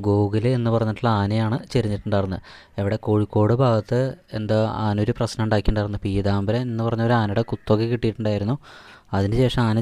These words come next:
ചികിത്സയിലുണ്ടായിരുന്നു. അതിനുശേഷം ആന പരിപാടികളൊക്കെ ഉണ്ട്. നമ്മുടെ വടക്കുംനാഥ അമ്പലത്തിൽ ആനയൂട്ടമൊക്കെ എടുത്തിട്ടുണ്ട്. പിന്നെ വേറെ പൂരങ്ങളോ എന്തൊക്കെയോ പരിപാടികളൊക്കെ എടുത്തിട്ടുണ്ട് എന്നൊക്കെ പറയുന്നുണ്ട്. പിന്നീട് പാപ്പാമാർ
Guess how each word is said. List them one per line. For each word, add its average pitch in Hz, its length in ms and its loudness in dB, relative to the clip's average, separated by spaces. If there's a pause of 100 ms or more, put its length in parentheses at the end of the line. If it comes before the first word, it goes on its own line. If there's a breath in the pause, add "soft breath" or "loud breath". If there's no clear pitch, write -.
ചികിത്സയിലുണ്ടായിരുന്നു. 107 840 0
അതിനുശേഷം 110 640 4
ആന 131 100 2 (100)
പരിപാടികളൊക്കെ 123 640 2
ഉണ്ട്. 131 140 0 (480)
നമ്മുടെ 107 240 -2 (420 loud breath)
വടക്കുംനാഥ 104 500 0 (100)
അമ്പലത്തിൽ 117 300 -2 (180)
ആനയൂട്ടമൊക്കെ 101 500 2
എടുത്തിട്ടുണ്ട്. 113 500 0 (160)
പിന്നെ 104 300 -2
വേറെ 113 240 0
പൂരങ്ങളോ 107 440 0
എന്തൊക്കെയോ 107 440 -2
പരിപാടികളൊക്കെ 113 560 2
എടുത്തിട്ടുണ്ട് 113 400 2
എന്നൊക്കെ 113 280 -2
പറയുന്നുണ്ട്. 104 380 -2 (560 loud breath)
പിന്നീട് 98 420 -2 (160)
പാപ്പാമാർ 98 540 -2